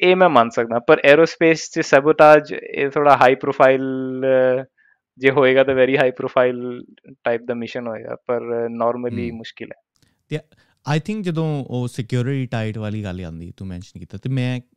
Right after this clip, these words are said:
Speaker 2: maybe ਕਿਤੇ ਨਾ ਕਿਤੇ ਡਿਸਐਗਰੀ ਕਰਾਂਗਾ, ਕਿਉਂਕਿ ਅਗਰ ਇੰਨਾ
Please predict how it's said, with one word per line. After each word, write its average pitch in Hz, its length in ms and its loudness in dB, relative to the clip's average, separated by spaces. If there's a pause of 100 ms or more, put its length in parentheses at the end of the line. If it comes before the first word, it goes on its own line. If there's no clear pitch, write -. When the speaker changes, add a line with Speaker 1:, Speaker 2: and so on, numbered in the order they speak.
(200)
Speaker 2:
maybe 170 360 -2
ਕਿਤੇ 160 160 -8
ਨਾ 156 60 -6
ਕਿਤੇ 147 180 -10
ਡਿਸਐਗਰੀ 123 520 -8
ਕਰਾਂਗਾ, 120 380 -6
ਕਿਉਂਕਿ 127 380 -6 (140)
ਅਗਰ 131 320 -4
ਇੰਨਾ 127 440 -2